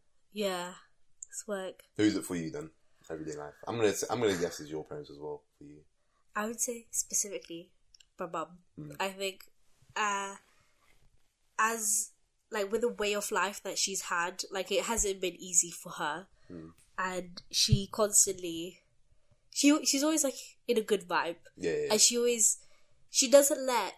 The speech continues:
Speaker 1: things that have happened to her, like, turn her into, like, a sour person.
Speaker 2: Yeah,
Speaker 1: And
Speaker 2: no,
Speaker 1: I
Speaker 2: I
Speaker 1: think
Speaker 2: agree.
Speaker 1: that's something which is so easy for it to happen, because when you've been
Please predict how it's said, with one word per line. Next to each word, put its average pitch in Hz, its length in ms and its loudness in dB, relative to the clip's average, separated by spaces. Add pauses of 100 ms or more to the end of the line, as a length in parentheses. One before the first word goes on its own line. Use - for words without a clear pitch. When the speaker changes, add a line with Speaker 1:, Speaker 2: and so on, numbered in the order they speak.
Speaker 1:
things 214 240 0
that 190 120 -2
have 202 120 -6
happened 196 460 -4
to 196 60 -12
her, 180 360 -2
like, 175 240 -6
turn 208 220 -6
her 196 160 -6
into, 190 200 -2
like, 240 180 -8
a 240 40 -4
sour 185 400 2
person. 196 600 -2
Speaker 2:
Yeah, 160 280 2
Speaker 1:
And 202 100 0
Speaker 2:
no, 214 40 0
Speaker 1:
I - 40 0
Speaker 2:
I - 20 -4
Speaker 1:
think - 240 0
Speaker 2:
agree. 151 160 -10 (280)
Speaker 1:
that's 233 180 4
something 240 460 2
which 214 180 0
is 214 280 4
so 254 340 6
easy 226 320 -8
for 208 200 -8
it 185 140 -6
to 202 60 -12
happen, 196 560 -10
because 196 480 -6 (360)
when 208 200 0
you've 208 200 -10
been 214 180 4